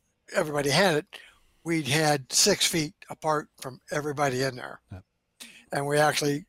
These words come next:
Speaker 1: had the, one of the individuals decon the place before we even got in.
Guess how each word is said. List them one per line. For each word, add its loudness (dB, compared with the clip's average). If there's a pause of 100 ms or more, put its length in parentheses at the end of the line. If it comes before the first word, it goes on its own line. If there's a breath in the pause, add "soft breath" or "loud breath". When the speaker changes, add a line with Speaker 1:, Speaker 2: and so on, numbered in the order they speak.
Speaker 1:
had 2
the, 2 (640 soft breath)
one -6
of -4
the 0
individuals -4
decon 2
the -8
place -2
before -6
we 0
even -6
got 2
in. 0